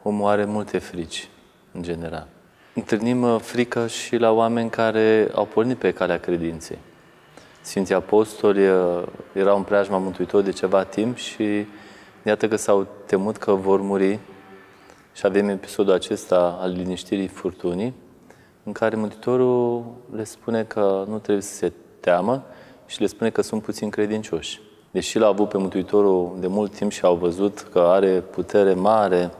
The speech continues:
asupra naturii și asupra oamenilor, când a fost, uh, situația ca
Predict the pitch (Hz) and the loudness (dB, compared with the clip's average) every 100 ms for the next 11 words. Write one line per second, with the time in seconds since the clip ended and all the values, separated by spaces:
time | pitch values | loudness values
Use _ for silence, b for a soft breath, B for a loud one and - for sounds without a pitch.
0 | B B B B - 90 - 98 95 87 | B B B B -12 -12 -4 -2 0 -2
1 | - 104 101 - 90 - - 92 87 87 | -2 -4 -4 -2 -2 -2 2 2 4 0
2 | 87 98 107 127 135 B B B B B | -2 -4 0 0 0 B B B B B
3 | _ - 113 110 104 - 120 - - - | _ -2 2 2 0 0 0 0 -10 -2
4 | 101 95 98 98 92 - - - _ _ | 2 2 0 -2 -6 -14 -20 -20 _ _
5 | - 82 - - 92 104 107 - 95 - | -18 -18 -16 -10 -4 0 0 0 -4 0
6 | 90 85 87 90 | 0 2 -2 -4